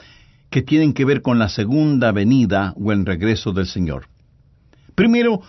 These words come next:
debemos aprender sobre su venida. El día y la hora de su retorno nadie lo sabe,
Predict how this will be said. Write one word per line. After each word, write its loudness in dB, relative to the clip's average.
debemos 0
aprender 0
sobre -2
su -4
venida. 0
El 0
día 0
y 0
la 0
hora -2
de -2
su -4
retorno 0
nadie -2
lo 0
sabe, -2